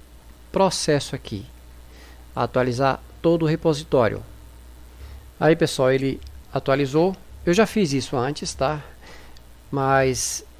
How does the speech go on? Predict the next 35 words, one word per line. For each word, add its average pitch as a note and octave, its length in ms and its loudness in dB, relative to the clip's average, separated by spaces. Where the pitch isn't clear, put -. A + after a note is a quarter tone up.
é, C3 680 4
pra C3+ 140 -2
fazer, C#3+ 580 2
a - 40 -12
primeira F3 280 2
coisa D#3+ 160 2
que - 40 -6
vocês D3+ 120 0
devem C3+ 260 4
fazer C#3 580 2
é B2+ 80 0
isso C3 200 -6
aqui, A#2+ 340 -8
ou G#3+ 180 2
pelo A3 200 4
terminal. E3 400 2
Eu E3 100 6
não G3 160 4
vou E3+ 340 4
mostrar D3 380 2
terminal D3+ 440 2
hoje C3+ 180 0
pra C#3+ 100 -4
vocês, C3 460 -4
a G#3 80 2
não G#3+ 100 6
ser A3 220 4
apenas A3 400 4
um A3 80 2
comandozinho F#3 540 2
aqui D#3+ 180 -4
que E3+ 100 -6
eu E3 40 2
esqueci C#3+ 440 -4
de, A#2+ 240 -4